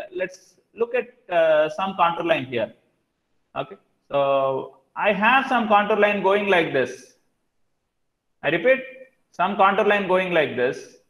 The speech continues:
Is it looking like a closed curve? No.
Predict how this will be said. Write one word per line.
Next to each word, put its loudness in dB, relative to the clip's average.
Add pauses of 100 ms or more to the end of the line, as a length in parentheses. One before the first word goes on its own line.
(1500)
Is 0
it 4
looking 0
like 4
a 2
closed 4 (140)
curve? 0 (1120)
No. -6